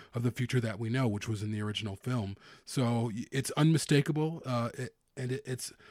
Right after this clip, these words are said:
now it's, it's forever with us. And, uh, he's, he's,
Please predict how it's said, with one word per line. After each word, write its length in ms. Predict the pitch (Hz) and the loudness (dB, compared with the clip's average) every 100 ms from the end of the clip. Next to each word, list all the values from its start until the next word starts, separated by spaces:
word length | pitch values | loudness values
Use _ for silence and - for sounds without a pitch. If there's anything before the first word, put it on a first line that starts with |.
| - | -2
now 320 | 131 135 156 | 4 6 8
it's, 300 | 139 - - - | 6 4 -4 -4
it's 160 | 135 | -6
forever 380 | - 135 123 127 | 0 0 2 2
with 200 | 123 139 | 0 0
us. 280 | 101 110 - | -4 -8 -8
And, 180 | 107 104 | -8 -6
uh, 280 | 104 104 104 _ - - - | -6 -6 -8 _ -20 -20 -10
he's, 400 | - 147 127 - | 4 6 6 2
he's, 400 | - 151 131 - | 4 6 6 0